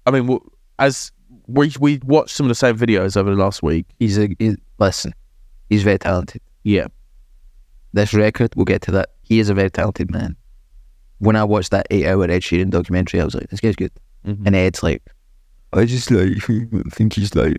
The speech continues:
Speaker 2: really cool." And he's right.
Speaker 1: Yep.
Speaker 2: He's right when he says that.
Speaker 1: It's a direct quote, I think,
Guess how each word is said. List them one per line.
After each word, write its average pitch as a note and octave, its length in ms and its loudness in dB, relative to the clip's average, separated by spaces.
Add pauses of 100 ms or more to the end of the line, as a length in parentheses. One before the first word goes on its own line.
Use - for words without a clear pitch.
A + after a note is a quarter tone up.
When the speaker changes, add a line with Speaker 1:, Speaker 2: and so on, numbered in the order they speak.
Speaker 2:
really F2+ 400 0
cool." E2 320 0
And D#2 120 -10 (340)
he's F2+ 180 2
right. - 240 0 (380)
Speaker 1:
Yep. G2 180 2 (100)
Speaker 2:
He's F#2 200 2
right E2 180 2
when F#2 80 0
he F#2 60 0
says - 300 -4
that. - 200 -8 (1500)
Speaker 1:
It's - 100 -8
a A2+ 40 2
direct G#2 260 2
quote, G2+ 240 2
I F#2+ 60 -2
think, G2+ 280 0